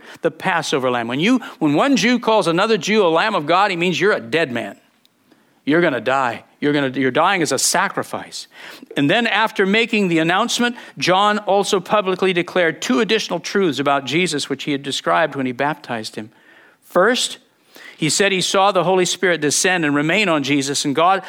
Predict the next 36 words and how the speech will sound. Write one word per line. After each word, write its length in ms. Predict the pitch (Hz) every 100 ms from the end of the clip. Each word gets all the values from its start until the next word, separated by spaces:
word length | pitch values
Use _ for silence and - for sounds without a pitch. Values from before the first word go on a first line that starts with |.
| - - - -
that 140 | 147
God 260 | 165 190 185
had 180 | 160
previously 500 | - 202 208 190 175
told 320 | 151 196 208 185
him 120 | 156
to 120 | 151
watch 480 | 139 165 247 277 -
for 140 | 214
that 240 | 196 226 -
sign, 500 | - 240 147 95 - _ _ _ _
because 240 | 156 156 151
the 100 | 160
person 540 | - 240 233 233 208
would 240 | 208 240
be 200 | 160 196
the 100 | 151
Messiah 600 | 151 143 - 190 156 110 - -
who 120 | - 135
baptizes 840 | 156 185 - 208 190 190 190 185
people 560 | - 156 143 147 139 -
in 180 | 156 143
the 120 | 139
Holy 280 | 131 127 120
Spirit, 640 | - - 165 151 101 - - _ _ - - - -
which 160 | 165 196
is 140 | 180
another 320 | 214 262 349
way 160 | 247 156
of 80 | 139
saying 420 | 170 170 233 208 - - 110
gives 480 | 147 220 254 240 -
the 220 | 165 151
Spirit 580 | - - 208 202 208 208 -
without 640 | 139 131 160 165 170 156
measure. 580 | 147 156 185 151 135 98